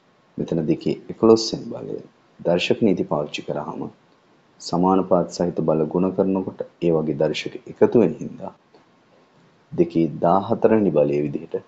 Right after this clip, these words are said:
අපිට ලබා ගන්න පුළුවන් මේ ගුණෝත්තර ශ්‍රේණියේ දොළොස් වෙනි පදය. ඒ බී යනු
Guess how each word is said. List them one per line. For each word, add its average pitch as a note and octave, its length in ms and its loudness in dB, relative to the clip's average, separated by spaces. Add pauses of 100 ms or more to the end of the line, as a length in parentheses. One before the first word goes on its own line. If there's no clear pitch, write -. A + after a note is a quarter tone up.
(180)
අපිට - 260 -6
ලබා D2+ 280 -4
ගන්න D2+ 260 -8
පුළුවන් D2 320 -12 (520)
මේ D#2 120 -4
ගුණෝත්තර E2+ 380 -2
ශ්‍රේණියේ - 420 -8 (240)
දොළොස් D#2+ 300 -4
වෙනි - 180 -14
පදය. - 180 -4 (3250)
ඒ G#2+ 100 4
බී C3 260 8
යනු E2+ 180 -4